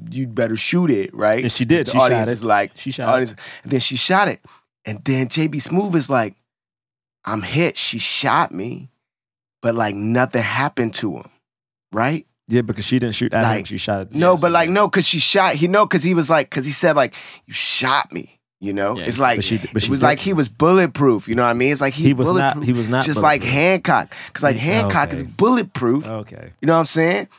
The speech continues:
Speaker 2: All
Speaker 1: And,
Speaker 2: right.
Speaker 1: like, 'cause, like, I mean, I know we saw the shot they panned up and we
Speaker 2: Okay.
Speaker 1: saw, like, it was a shot through the,
Speaker 3: Wait.
Speaker 1: through the thing,
Speaker 2: All
Speaker 1: right?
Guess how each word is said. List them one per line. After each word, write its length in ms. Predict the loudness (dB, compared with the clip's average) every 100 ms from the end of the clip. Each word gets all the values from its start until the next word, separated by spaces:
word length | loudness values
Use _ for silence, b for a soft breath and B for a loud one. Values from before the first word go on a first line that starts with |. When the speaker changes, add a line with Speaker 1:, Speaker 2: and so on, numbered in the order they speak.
| B B -10
Speaker 2:
All 60 | -2
Speaker 1:
And, 60 |
Speaker 2:
right. 100 | 2
Speaker 1:
like, 440 | 4 4 2 -4 -4
'cause, 220 | -4 2
like, 240 | 0 0 _ _
I 60 | 0
mean, 160 | 2
I 80 | 2
know 200 | 4 2
we 140 | 2 0
saw 220 | 4 4
the 60 |
shot 260 | 4 2 2
they 100 | -2
panned 360 | -2 0 2 2
up 180 | 2
and 80 | 2
we 60 | 0
Speaker 2:
Okay. 100 | 0
Speaker 1:
saw, 140 | 0
like, 240 | 2 2 0
it 40 | -6
was 100 | -4
a 60 |
shot 380 | 0 2 0 2
through 120 | 0
the, 60 | 0
Speaker 3:
Wait. 240 | -10 0
Speaker 1:
through 100 | 0
the 80 | 0
thing, 460 | 0 0 2 0 2
Speaker 2:
All 60 |
Speaker 1:
right? 280 | 2 2